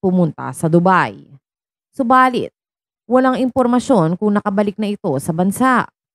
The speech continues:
Samantala, dumalo naman sa pagdinig si dating anti-narcotic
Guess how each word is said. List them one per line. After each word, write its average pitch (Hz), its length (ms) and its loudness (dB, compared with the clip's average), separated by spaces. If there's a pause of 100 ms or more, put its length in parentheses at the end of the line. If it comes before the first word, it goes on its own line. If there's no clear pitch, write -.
(1700)
Samantala, 269 760 0 (440)
dumalo 254 480 4
naman 247 240 2
sa 233 160 -4
pagdinig 220 480 0
si 226 120 -2
dating 202 440 0
anti-narcotic 196 960 -4